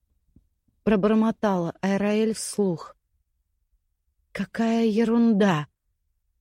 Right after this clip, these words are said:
Пасторце не может быть опасен!»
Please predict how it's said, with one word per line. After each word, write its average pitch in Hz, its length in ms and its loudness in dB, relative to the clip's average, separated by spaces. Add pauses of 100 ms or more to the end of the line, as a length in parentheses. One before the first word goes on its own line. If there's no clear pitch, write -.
(140)
Пасторце 226 680 0
не 247 140 6
может 262 380 4
быть 196 220 0
опасен!» 220 580 0